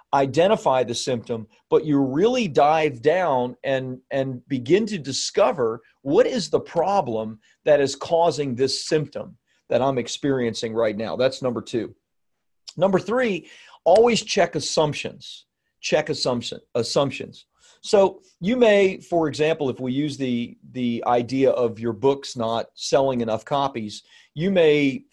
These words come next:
think the assumption is that, you know, maybe Amazon isn't promoting my book enough, or your publisher is not promoting, which I hear that a lot, right? People come to us a lot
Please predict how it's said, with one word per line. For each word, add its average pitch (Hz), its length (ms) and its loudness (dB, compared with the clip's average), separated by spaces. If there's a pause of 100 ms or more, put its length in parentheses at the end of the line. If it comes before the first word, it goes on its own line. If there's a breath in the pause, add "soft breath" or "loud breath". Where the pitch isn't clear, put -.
think 156 240 -2
the 131 100 -4
assumption 147 540 -2
is 117 400 0 (300)
that, 120 520 0 (300)
you 151 100 -6
know, 135 140 2
maybe 135 760 -2 (300)
Amazon 147 640 2
isn't 131 540 -2
promoting 151 520 2
my 113 140 2
book 107 260 0
enough, 95 400 -8 (300 soft breath)
or 131 800 4
your 139 220 2
publisher 143 800 2 (240 soft breath)
is 120 180 0
not 131 220 0
promoting, 127 300 0
which 131 180 2
I 170 120 4
hear 180 180 2
that 160 180 4
a 151 40 6
lot, 151 320 4
right? 135 300 0
People 156 240 -2
come 147 240 -4
to 143 120 -4
us 131 100 -6
a 135 40 -4
lot 135 340 0